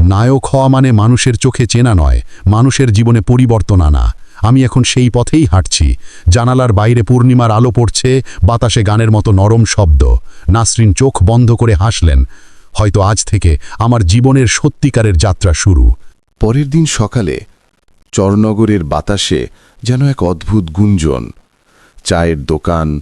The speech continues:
Speaker 2: হাট, বাজার, সব জায়গায় একটাই আলোচনা, নাসরিন আপা।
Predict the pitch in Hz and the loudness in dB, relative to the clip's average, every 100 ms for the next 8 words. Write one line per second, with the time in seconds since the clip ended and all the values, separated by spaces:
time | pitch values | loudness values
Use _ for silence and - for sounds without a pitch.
0 | - _ - 87 82 82 - - - 64 | -10 _ -6 -4 -2 -4 -8 -18 -12 -6
1 | 76 80 80 76 71 - _ _ _ - | -6 -4 -4 -4 -8 -18 _ _ _ -8
2 | - 120 101 95 95 104 101 85 - _ | -4 -2 -2 -2 -2 -2 -2 -4 -8 _
3 | _ 101 101 - 90 71 67 67 67 55 | _ -6 -4 -2 -2 -2 -4 -6 -6 -8
4 | - _ _ _ _ _ _ 78 80 80 | -10 _ _ _ _ _ _ -4 -2 -2
5 | - 80 65 58 50 50 | -4 -4 -4 -8 -10 -12